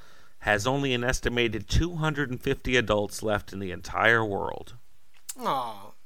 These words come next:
Speaker 2: hang in there, buddy.
Speaker 1: You would think with a, you, you wouldn't think of a rabbit as being endangered, would you?
Speaker 2: No, I would think that they're known for multiplying, but, you know, who knows? With the way the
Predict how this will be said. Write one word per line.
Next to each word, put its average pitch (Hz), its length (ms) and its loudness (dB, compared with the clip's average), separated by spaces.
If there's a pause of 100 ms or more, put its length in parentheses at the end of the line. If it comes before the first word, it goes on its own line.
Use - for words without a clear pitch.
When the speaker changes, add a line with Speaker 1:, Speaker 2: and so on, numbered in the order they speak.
Speaker 2:
hang 277 200 -2
in 190 120 4
there, 151 120 0
buddy. 156 360 0 (1040)
Speaker 1:
You 202 180 0
would 269 120 2
think 240 160 2
with 214 140 2
a, 104 240 2
you, 175 260 -2
you 185 180 0
wouldn't 247 300 2
think 208 120 4
of 185 60 -4
a 151 80 6
rabbit 135 400 6
as 98 140 -6
being 101 400 -2
endangered, 101 580 -2
would 113 220 -2
you? 165 120 -4 (760)
Speaker 2:
No, 294 320 2
I 170 160 6
would 165 200 -2
think 156 260 -4
that 165 120 -2
they're 175 160 -2
known 165 220 -2
for 185 220 -8
multiplying, 175 760 -4
but, 185 200 0
you 240 120 -4
know, 233 300 2 (580)
who 208 120 -6
knows? 214 360 -2 (520)
With 151 260 -2
the 151 140 -4
way 170 380 2 (160)
the 147 580 -2